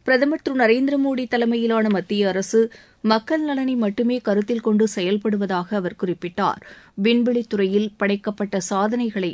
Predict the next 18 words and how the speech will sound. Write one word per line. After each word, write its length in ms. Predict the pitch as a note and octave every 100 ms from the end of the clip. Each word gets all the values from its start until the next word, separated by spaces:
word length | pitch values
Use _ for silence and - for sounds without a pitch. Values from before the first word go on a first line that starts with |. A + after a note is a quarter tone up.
| -
அவர் 320 | F#3+ F3 -
பட்டியலிட்டார். 720 | G3+ G3+ D#3 D#3 - F3+ - - - -
புத்தொழில் 500 | - C#4 E4 D#4+ D#4+ B3
நிறுவனங்களை 540 | A3 A#3 B3+ A#3+ A3 G3+
தொடங்குவதிலும் 720 | G3+ G3 G#3+ G#3 G3+ G3 A3+ B3+
இந்தியா 460 | G3+ G#3 A3 G3+ A3
முன்னணியில் 600 | C4+ G#3 A#3 C4 B3+ A#3+
உள்ளதாக 500 | F3 F#3+ G3 F#3+ G#3
அவர் 240 | A3 F3+ -
கூறினார். 500 | E3 E3 G3 D3+ - - - -
வளர்ச்சியடைந்த 720 | G#3 A#3 A#3+ - B3 A3 A3 G#3+
இந்தியாவிற்கான 920 | G3 G#3 A3 G#3 G3+ G3+ G#3+ G3+ G3 F3+
இலக்குகளை 560 | G3 A#3 B3 A3 G#3 E3+
எட்ட 340 | F3 F3 G#3+ G#3+
இந்த 200 | G#3 G#3+ G3
நடவடிக்கைகள் 800 | F#3 A#3 C4+ C4 B3 A3+ A3 F#3
உதவிடும் 480 | D#3 G#3 A3+ A#3 G3
என்றும் 320 | E3+ - -